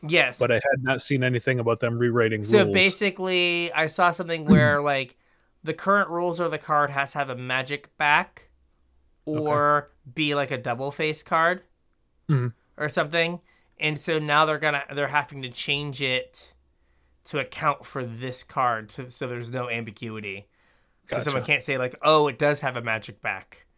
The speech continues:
Speaker 1: It says magic right on the back."
Speaker 2: Mm-hmm.
Speaker 1: Um, so, okay, these are proxies, effectively. So,
Speaker 2: Mm-hmm.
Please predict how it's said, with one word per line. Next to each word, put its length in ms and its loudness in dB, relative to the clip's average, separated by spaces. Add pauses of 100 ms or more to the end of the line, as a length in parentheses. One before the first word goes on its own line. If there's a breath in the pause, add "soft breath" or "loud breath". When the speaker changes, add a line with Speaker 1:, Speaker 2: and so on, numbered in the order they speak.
(240)
Speaker 1:
It 80 -20
says 200 -14
magic 300 -4
right 120 -8
on 120 -4
the 60 -10
back." 360 -12 (500)
Speaker 2:
Mm-hmm. 60 2
Speaker 1:
Um, 440 4 (720)
so, 160 6
okay, 200 4
these 240 -2
are 160 -2 (400)
proxies, 800 2
effectively. 720 -6
So, 640 2 (800)
Speaker 2:
Mm-hmm. 60 2